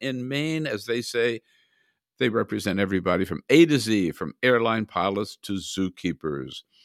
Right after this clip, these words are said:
We salute the good members of the Teamsters Union, thank them for their great work, and thank them especially for their longtime support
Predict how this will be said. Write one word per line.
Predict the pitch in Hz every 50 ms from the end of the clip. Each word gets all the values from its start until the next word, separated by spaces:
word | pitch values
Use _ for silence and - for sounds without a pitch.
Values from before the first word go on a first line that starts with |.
| - _ _ - _ -
We | 104 107
salute | - - 113 117 120 113 -
the | 110 104
good | 107 104 101 107
members | 107 107 98 98 92
of | 95 87
the | 87 85
Teamsters | - - 147 139 135 127 - 110 101 113
Union, | 117 117 117 120 117 110 - _
thank | 170 170 180 165 - -
them | 120 107 98 90 - _ _ _ _ _ _ _
for | - 117 110
their | 113 107 104
great | - - 131 131 131 131 -
work, | 127 143 175 190 - - _ - - - - _ _ _
and | 135 120 110
thank | - - 135 120 120 117 - -
them | 113 104 98 104
especially | - - - - 139 135 - - 101 95
for | - - 90
their | 87 85 85
longtime | 90 87 85 90 - - 82 80 82
support | - - 92 - - 160 175 180 -